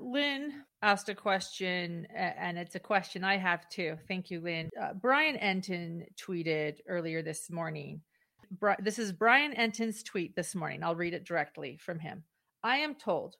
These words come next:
when Idaho quadruple homicide suspect Brian Christopher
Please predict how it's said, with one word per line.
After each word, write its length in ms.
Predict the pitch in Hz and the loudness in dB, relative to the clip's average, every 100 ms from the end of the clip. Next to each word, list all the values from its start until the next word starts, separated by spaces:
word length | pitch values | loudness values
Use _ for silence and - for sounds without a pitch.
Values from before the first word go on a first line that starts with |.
| _ | _
when 120 | 196 185 | -4 -2
Idaho 440 | 214 226 226 240 | 2 2 2 0
quadruple 520 | 226 220 190 196 196 | 0 0 2 0 -4
homicide 440 | 185 196 185 180 170 | -2 -2 0 -2 -2
suspect 580 | 170 160 - 151 - - | -2 -2 0 -2 -2 -8
Brian 560 | 180 202 190 185 180 180 _ _ _ _ | 4 8 8 6 0 -6 _ _ _ _
Christopher 800 | 320 311 262 254 220 202 - | 4 4 2 4 6 4 0